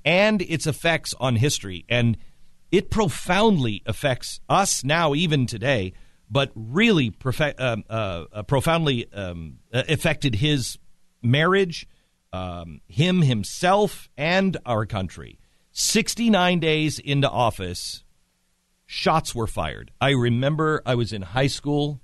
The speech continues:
and, uh, I was in the lunchroom when I heard buzz of people talking, you know, <laughs> before we had phones. Uh, Reagan's been shot.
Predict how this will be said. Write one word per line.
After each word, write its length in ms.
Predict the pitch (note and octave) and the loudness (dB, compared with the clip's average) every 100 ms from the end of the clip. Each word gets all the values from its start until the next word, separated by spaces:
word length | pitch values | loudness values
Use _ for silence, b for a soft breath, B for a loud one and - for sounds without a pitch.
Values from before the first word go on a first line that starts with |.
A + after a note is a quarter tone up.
| - _ | -20 _
and, 500 | A2 A2+ A2+ A2 G#2 | 0 2 2 0 -4
uh, 320 | G2+ G2+ G2 F2 | -4 -4 -4 -4
I 140 | G2+ | -4
was 180 | A2+ A2 | -4 -2
in 160 | A#2+ A#2 | 0 2
the 200 | A#2+ A2+ - | 0 -2 -2
lunchroom 600 | B2 D3+ - D2+ B1 D2 _ | 0 0 -2 -10 -12 -20 _
when 200 | F#2+ G#2+ | -10 -6
I 180 | A2+ A2+ | -4 -4
heard 460 | A2 A#2+ G2 F#2 - - - _ _ _ - _ _ | -2 -2 -2 -6 -12 -18 -20 _ _ _ -20 _ _
buzz 300 | C3 C3 A#2 | 2 2 0
of 80 | A2+ | -4
people 240 | B2 G#2+ F#2 | -6 -6 0
talking, 580 | C3+ B2 - F#2+ F#2 - | 2 2 0 -6 -6 -8
you 100 | G#2 | -8
know, 80 | F#2 | -8
<laughs> 60 | G2+ | -2
before 240 | - G#2 | 0 0
we 120 | A2+ G2+ | -2 -4
had 160 | F2+ | -6
phones. 440 | - A#2 A2+ F#2+ - - _ _ _ _ | -2 2 2 0 -8 -20 _ _ _ _
Uh, 260 | A2+ A2 A2 F#2+ - _ _ _ _ _ _ | 0 2 0 -4 -12 _ _ _ _ _ _
Reagan's 460 | G#2+ A2 D3 C3 F2 | -2 0 2 0 -2
been 140 | F2 E2 | -8 -12
shot. 300 | E2 A#1+ | -12 -14